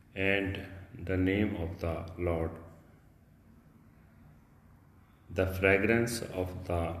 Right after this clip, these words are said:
Naam permeates my heart, O Nanak, one who has such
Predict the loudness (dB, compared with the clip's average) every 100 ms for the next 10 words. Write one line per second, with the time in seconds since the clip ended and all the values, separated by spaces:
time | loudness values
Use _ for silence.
0 | -4 0 4 4 4 2 -2 -6 -12 -14
1 | -18 -20 -20 -20 -20 -20 -20 -20 -20 -20
2 | -20 -6 2 4 4 4 6 4 2 -4
3 | -10 -12 -18 -20 -10 -2 2 4 2 0
4 | -4 -4 0 0 0 -4 -12 -14 -20 -20
5 | -20 -20 -20 -20 -20 -20 -20 -20 -4 2
6 | 4 6 4 2 0 -2 -6 -10 -14 -18
7 | -20 -20 -20 -20 -8 0 2 2 2 0
8 | 0 0 0 -4 -8 -14 -18 -20 -20 -20
9 | -20 -4 4 4 4 0 -4 -2 0 0
10 | -4 -8